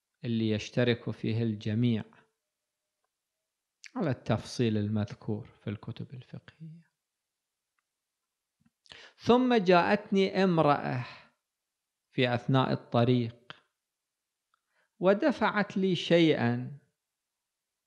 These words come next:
فتحت ذلك الشيء، الكيس، مضمون القضية،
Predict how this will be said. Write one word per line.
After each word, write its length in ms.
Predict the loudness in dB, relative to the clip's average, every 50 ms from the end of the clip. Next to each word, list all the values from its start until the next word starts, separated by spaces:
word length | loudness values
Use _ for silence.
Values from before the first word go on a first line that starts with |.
| _ _ _ _ _ _ _ _ _ _ _ _ _ _
فتحت 480 | -2 -2 2 2 0 0 0 -4 -6
ذلك 480 | -4 0 0 0 2 0 -2 -4 -4 -6
الشيء، 960 | -6 -8 -8 -12 -14 _ _ _ -14 -6 -2 0 0 0 0 -2 -6 -10 -10
الكيس، 920 | -12 -12 -12 -8 -4 -2 -2 -2 -2 -4 -8 -12 -14 -14 -16 -16 -18 _ _ _ _ _ -8
مضمون 480 | -6 -6 -4 -2 -2 0 0 0 -2 -4
القضية، 640 | -8 -10 -14 -18 -18 -18 -18 -20 _ _ _ _